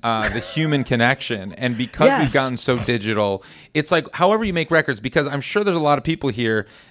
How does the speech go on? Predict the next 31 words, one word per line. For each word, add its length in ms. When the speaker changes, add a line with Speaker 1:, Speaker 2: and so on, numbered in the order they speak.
Speaker 1:
that 400
will 140
still 300
be 120
able 140
to 100
have 460
that 320
intention 720
and 280
the, 160
the 120
humanity, 960
and 180
they 100
record 320
everything 320
within 260
the 80
box. 640
Speaker 2:
Totally. 380
Speaker 1:
And 0
so 120
it's, 160
it's 200
not 260
necessarily 480
even 240
just 180
about, 300
like, 320